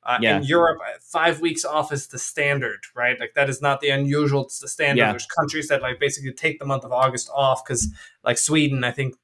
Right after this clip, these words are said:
Speaker 1: t-, August is their month off or something 'cause it's, like, the one sunny month they have. So almost all businesses shut down that month, right? It's like, take some time, enjoy it with your family.
Speaker 2: Yeah.
Speaker 1: You know,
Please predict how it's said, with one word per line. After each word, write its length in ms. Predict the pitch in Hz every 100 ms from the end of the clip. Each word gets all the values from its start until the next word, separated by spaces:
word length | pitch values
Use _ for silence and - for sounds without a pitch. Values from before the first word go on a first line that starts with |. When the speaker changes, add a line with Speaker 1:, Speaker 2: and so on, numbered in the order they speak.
| -
Speaker 1:
t-, 280 | 147 139 139
August 440 | 135 135 131 -
is 100 | 139
their 160 | 120 131
month 220 | 131 123
off 280 | 131 131 123
or 60 | 127
something 320 | - 120 127
'cause 140 | 120
it's, 100 | 123
like, 200 | 135 120
the 80 | 127
one 360 | 123 135 135 135
sunny 340 | - 135 131
month 340 | 131 127 123 -
they 100 | 120
have. 420 | 127 120 113 - _ - -
So 300 | - 139 - -
almost 480 | 143 165 151 147 -
all 360 | 147 147 143
businesses 520 | 139 139 127 123 123
shut 320 | - - 127 -
down 240 | 123 120
that 220 | 117 113
month, 340 | 127 120 110 120
right? 140 | 127
It's 120 | 143
like, 140 | 156 143 _ _
take 260 | - 196 190
some 200 | 190 170
time, 400 | 151 139 139 -
enjoy 380 | 135 127 139
it 60 | 160
with 120 | 143
your 100 | 131
family. 360 | - 127 117 113
Speaker 2:
Yeah. 240 | 113 110 117 _ _ _ _
Speaker 1:
You 180 | - 175
know, 220 | 143 131